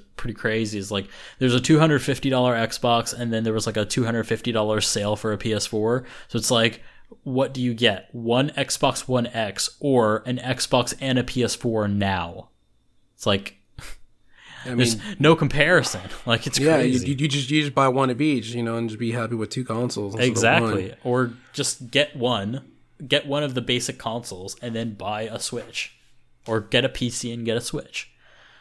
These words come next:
Speaker 1: So, yeah, I would
Speaker 2: Yeah,
Speaker 1: say
Speaker 2: I mean,
Speaker 1: also
Speaker 2: I,
Speaker 1: mm-hmm.
Speaker 2: I, I re-, I rewatched the, I mean, I missed the announcement of the Xbox One X.
Speaker 1: Yeah.
Speaker 2: And, but when I went back and watched it, it's <coughs> just like,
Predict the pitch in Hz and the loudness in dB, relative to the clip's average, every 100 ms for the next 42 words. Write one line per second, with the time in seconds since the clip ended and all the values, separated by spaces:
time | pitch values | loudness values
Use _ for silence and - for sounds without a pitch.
0 | _ - 110 104 98 95 - - - - | _ -4 -2 -2 -2 -4 -8 -20 -20 -20
1 | - - _ - - 127 113 117 123 160 | -20 -20 _ -14 -8 -4 -2 0 2 4
2 | 147 170 185 165 - - - 143 127 107 | 4 6 4 2 -6 -16 -6 -2 -2 -2
3 | - 165 160 151 160 165 151 165 165 151 | -2 0 0 2 2 2 2 2 2 0
4 | - 143 135 135 160 151 160 160 160 151 | 0 -4 -2 -2 2 4 4 2 2 0
5 | 123 131 151 - 110 123 120 135 127 147 | 0 -2 -4 -6 -6 -6 -4 -6 -6 -6
6 | 135 139 127 - 120 131 131 107 - - | -6 -8 -10 -12 -8 0 2 2 -2 -16
7 | - - - - 110 110 110 110 - 117 | -20 -20 -20 -12 -8 -6 -8 -8 -2 -2
8 | 131 131 127 135 127 123 123 113 123 127 | 0 -2 -2 -2 -2 -2 -2 -2 -2 -2
9 | - 113 107 - 98 120 - - - 120 | -6 -8 -8 -12 -4 -2 -2 -4 -8 -6
10 | 123 113 | -6 -8